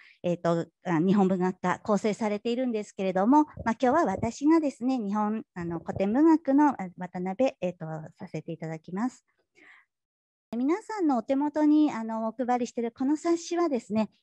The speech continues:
日本文学科の案内なんですけれども、これは、あの、学生が制作した、あの、もので、毎年、あの、リニューアルしています。今年もですね、今学生たちが、えい、今年度の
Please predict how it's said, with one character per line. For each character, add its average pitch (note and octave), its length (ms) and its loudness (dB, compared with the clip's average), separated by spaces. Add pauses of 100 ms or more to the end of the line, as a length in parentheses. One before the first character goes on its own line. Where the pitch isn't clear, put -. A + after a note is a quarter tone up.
(100)
日 C4 100 2
本 E4+ 160 4
文 F4+ 120 4
学 F4 180 4
科 E4+ 140 2
の D#4+ 240 2
案 A3+ 160 -2
内 F#4 220 2
な E4+ 120 2
ん C#4 60 2
で A3+ 120 -2
す - 120 -16
け A3 80 -10
れ G3+ 100 -6
ど F3+ 120 0
も、 A3 240 4 (280)
こ C#4+ 100 0
れ E4 140 4
は、 F4 340 4
あ G#3+ 60 0
の、 G3 160 -4
学 C4 300 -4
生 D#4 360 2
が F#4+ 200 0
制 C#4+ 240 0
作 C4 300 -2
し - 120 -10
た、 A#3+ 240 2
あ G#3+ 60 -2
の、 G#3+ 200 -2
も G#3+ 120 -2
の G#3 160 0
で、 A#3 240 2 (300)
毎 A3 240 0
年、 D#4 440 0
あ G#3+ 120 -4
の、 G3+ 100 -4
リ A3+ 160 -2
ニ A3+ 100 0
ュ A3+ 60 0
ー A#3+ 60 0
ア C4 40 0
ル D4+ 120 0
し - 100 -10
て A#3 160 -4
い G#3+ 60 -4
ま G#3+ 140 -2
す。 G#3 260 -2 (280)
今 D4+ 120 -4
年 E4+ 280 0
も F#4+ 140 2
で E4+ 120 2
す A#3 140 -12
ね、 C4 280 0
今 A3+ 240 -2
学 G#3+ 180 -4
生 A3 180 -4
た G#3+ 120 -4
ち A3 160 -10
が、 C4+ 260 2
え D#4+ 320 4
い、 - 180 -8
今 A3+ 240 0
年 A3 220 -2
度 C4 140 2
の F#4 180 2